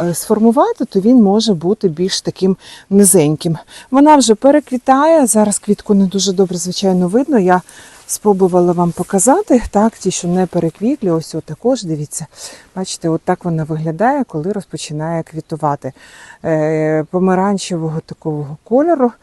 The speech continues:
дуже-дуже гарна квіточка, мені також дуже подобається. І я, незважаючи на те, що це корейка, я її тримаю, тому що вона дійсно заквітає найперша і радує мене дуже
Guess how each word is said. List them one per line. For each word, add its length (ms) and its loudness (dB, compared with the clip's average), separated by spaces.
дуже-дуже 580 -2
гарна 360 -4
квіточка, 460 -8
мені 220 -8
також 380 -10
дуже 220 -8
подобається. 640 -4
І 120 -2
я, 120 0
незважаючи 720 -2
на 100 -4
те, 140 -6
що 160 -4
це 140 -6
корейка, 440 2
я 260 4
її 280 0
тримаю, 680 2
тому 260 0
що 160 -4
вона 160 -2
дійсно 400 -2
заквітає 600 -2
найперша 800 0
і 80 -4
радує 460 0
мене 480 -4
дуже 380 -2